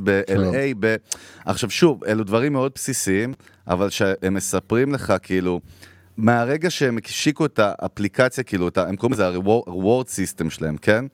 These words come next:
Speaker 1: ה-revenue שלהם, כאילו, גדל לשתיים וחצי מיליארד דולר, אה, שהאפליקציה, כאילו, ייצרה בחודש שש מיליון, כאילו, רכישות.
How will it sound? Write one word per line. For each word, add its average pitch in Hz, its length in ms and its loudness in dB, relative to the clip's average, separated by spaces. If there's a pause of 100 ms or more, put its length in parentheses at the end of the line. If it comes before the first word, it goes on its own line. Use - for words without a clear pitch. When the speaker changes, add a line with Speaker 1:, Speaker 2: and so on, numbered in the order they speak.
(420)
Speaker 1:
ה-revenue 120 440 0
שלהם, 107 260 -2
כאילו, 90 340 -2 (100)
גדל 95 720 0 (160)
לשתיים 104 320 0
וחצי 110 340 -2
מיליארד 95 420 0
דולר, 143 380 0 (440)
אה, 92 300 2
שהאפליקציה, 101 1040 0
כאילו, 127 280 0
ייצרה 117 540 0
בחודש 104 580 0
שש 107 200 -4
מיליון, 101 340 0
כאילו, 87 340 -2
רכישות. 87 560 -2